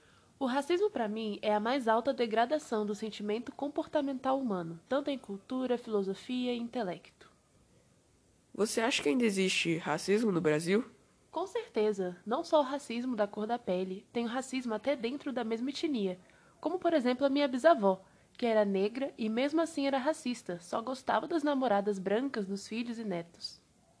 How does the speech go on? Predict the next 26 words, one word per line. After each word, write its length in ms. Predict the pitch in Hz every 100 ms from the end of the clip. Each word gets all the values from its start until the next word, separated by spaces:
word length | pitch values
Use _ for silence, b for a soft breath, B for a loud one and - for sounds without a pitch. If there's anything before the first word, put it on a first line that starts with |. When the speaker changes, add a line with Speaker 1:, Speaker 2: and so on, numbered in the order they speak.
| _ _ _ _ _ _ _ _
Speaker 2:
O 100 | 277
racismo 680 | 320 - 220 175 165 170 - _ _ _ _ _
é 80 | -
considerado 600 | - 370 - 220 190 185
crime 240 | - 208 233
no 80 |
Brasil? 480 | 185 170 180 196 330 - b b b
Speaker 1:
Sim, 500 | - - 254 262 220 - _
inclusive 640 | 233 220 233 202 233 254 202
tem 180 | 220 214
a 60 |
Lei 160 | 202 202
sete 300 | - 208 214
mil 200 | 208 240
setecentos 540 | 269 277 - 254 226
e 80 | 226
dezesseis 720 | 214 214 226 - 196 214 -
barra 220 | 202 190
oitenta 340 | 196 208 202 262
e 20 |
nove, 380 | 233 202 208 - b b
conhecida 520 | - 269 262 262 254 262
como 260 | 254 247
Lei 220 | 240 247
do 80 | 277
Racismo, 600 | 269 277 - 208 185 180